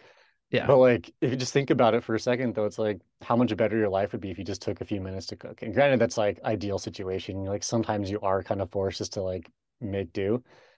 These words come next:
Speaker 2: But it,
Speaker 1: Right.
Speaker 2: most people are really not that busy. Like, we spend hours every day on our phones doing nothing. Like, step away from your phone, step away from your computer, take a break, make some food, and you can eat, like, real food for less than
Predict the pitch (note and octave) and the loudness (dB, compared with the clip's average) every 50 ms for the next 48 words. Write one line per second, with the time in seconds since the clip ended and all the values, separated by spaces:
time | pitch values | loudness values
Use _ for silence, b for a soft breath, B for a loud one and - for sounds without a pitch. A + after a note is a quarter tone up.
0 | b b _ _ _ - - A2 - C3 A#2 A#2+ A#2+ B2 - G2 E2+ C#3+ D#3 D3 | b b _ _ _ -12 -6 0 2 4 4 6 4 4 2 2 4 4 4 4
1 | - - E3+ C#3 D3 C#3+ C3+ B2+ G2+ G#2+ A2+ A2+ A2+ A2 G2 F#2+ G2 F#2+ F#2+ F#2+ | 4 2 2 4 6 6 6 6 4 4 4 4 4 2 0 -2 -6 -6 -4 -4
2 | F#2 F#2+ F#2 - G2+ G2 G2+ G2 G2 G2 F#2 F2 F#2+ F#2+ F#2+ F#2+ F#2+ F2 - G#2 | -4 -4 -4 -4 -6 -6 -6 -4 -4 -4 -4 -4 -4 -4 -2 -2 -4 -4 -4 -4
3 | G#2 G#2 - A#2+ G#2+ G2+ - G#2+ G2 G2 G2 G2+ G#2 F#2 G#2 G2+ G2 G2+ F2+ G2 | -4 -2 -2 -2 -2 -2 0 0 2 2 2 0 0 -2 -2 -2 -2 -2 -2 0
4 | F#2+ G2 F#2+ F#2+ F#2+ F#2+ F#2 - - F#2+ F2+ F2+ F#2+ F2+ F2 E2+ G#2 G2+ G#2 G2+ | 0 0 0 -2 -2 -4 -6 -4 -4 -4 -4 -4 -6 -8 -6 -6 -4 -4 -4 -4
5 | G2 F#2 F#2 F#2 F2 - - F#2+ F#2 F#2 F#2+ F2+ b b b b b b b _ | -6 -6 -6 -6 -6 -6 -6 -6 -6 -6 -8 -12 b b b b b b b _
6 | _ - - G2 F#2 - - - A#2 - A#2+ A#2+ A#2+ A2+ - B2 A#2+ B2 A#2 - | _ -4 -4 -4 -2 -2 -2 -2 0 2 4 4 4 2 2 0 0 0 0 0
7 | A2 G2 G2 F#2+ G2 - - G#2+ - - A2+ G#2+ - A#2 A2+ A2 - B2 A2 - | -2 -2 0 -2 -4 -4 -6 -6 -2 -2 -2 -2 0 -2 -4 -2 -2 -4 -6 -4
8 | - G2 G2 F#2+ G2 G2 G2 F#2+ b b b _ _ _ _ _ _ _ - A#2 | -4 -4 -2 -2 -2 -2 -2 -4 b b b _ _ _ _ _ _ _ 0 0
9 | A#2+ - A2+ F2+ G2+ G2 G2 G2+ G2 - - G2+ A2 A2+ - - A2+ G2 - - | 2 2 0 0 2 2 2 2 0 -2 -2 -2 -2 -2 0 -2 -4 -4 -2 -2
10 | G#2 G2 G2 G2 G2+ - b b b b b _ - - A2 A2+ B2 B2 D3+ C3 | -2 0 0 -2 -2 -4 b b b b b _ -8 -4 0 0 2 2 2 2
11 | B2+ A#2+ - - - - B2+ C#3+ C3+ B2+ F#2+ F#2 F2 G2+ G#2 G#2+ G#2+ G2 - A#2 | 2 0 -2 -8 -4 -2 0 2 2 0 0 0 -2 0 2 2 2 2 0 0
12 | G#2+ G#2 G2+ G2+ F#2+ - - G#2 F#2+ F#2+ F#2+ F#2+ - - F#2+ | 0 0 -2 -4 -6 -6 -6 -4 -2 -2 -2 -2 -4 -8 -16